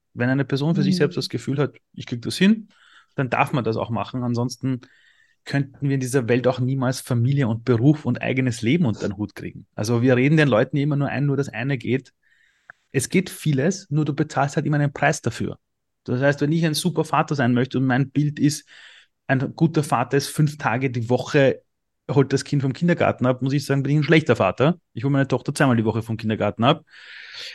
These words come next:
Speaker 1: Äh, in meinem Job kann ich auch nicht so viel machen wie die ganzen jungen Keynote-Speaker, die gerade kommen, die ungebunden sind.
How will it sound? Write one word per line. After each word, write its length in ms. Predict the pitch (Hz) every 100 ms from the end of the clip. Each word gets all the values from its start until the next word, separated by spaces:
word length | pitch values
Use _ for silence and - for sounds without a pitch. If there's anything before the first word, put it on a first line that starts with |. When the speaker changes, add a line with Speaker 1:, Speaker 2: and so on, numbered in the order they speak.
| -
Speaker 1:
Äh, 240 | 139 135 147
in 80 |
meinem 180 | 143 139
Job 240 | 139 147 147
kann 100 | 147
ich 80 |
auch 60 | 139
nicht 140 | 165
so 80 | -
viel 160 | 123 123
machen 320 | 120 113 123
wie 80 | 117
die 100 | 113
ganzen 420 | 120 120 - 127
jungen 280 | 120 135 127
Keynote-Speaker, 560 | - 135 123 - 127
die 80 | 123
gerade 200 | 120 120
kommen, 340 | - 117 131 127
die 200 | 123 113
ungebunden 600 | 147 135 120 123 117 117
sind. 320 | 120 170